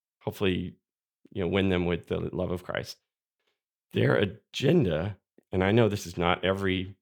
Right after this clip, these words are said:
person in the L G B T community, their, but a, a large part of that agenda is actively recruiting and harming kids, and they're, you know,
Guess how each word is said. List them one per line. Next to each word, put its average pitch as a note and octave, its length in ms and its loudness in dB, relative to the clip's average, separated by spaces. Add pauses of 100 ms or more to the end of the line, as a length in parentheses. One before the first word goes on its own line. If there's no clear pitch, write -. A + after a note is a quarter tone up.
(140)
person F#2+ 340 -4
in E2+ 100 -2
the C#2+ 60 0
L F2 100 0
G F2 100 -6
B - 160 -8
T F#2 300 -8
community, D#2+ 560 -2 (960)
their, - 400 -2 (580)
but - 260 -2
a, - 140 -4
a - 560 -14
large G#2+ 260 4
part B2+ 140 4
of A2 60 0
that G#2 220 2
agenda F#2 760 0 (400)
is G2 240 -2 (260)
actively G2+ 760 -2
recruiting F2+ 720 -2
and F2 120 -4
harming F2 720 -4 (160)
kids, D2+ 440 -6
and F#2 180 -2
they're, F2+ 200 -4 (960)
you - 160 -10
know, G#1 240 -6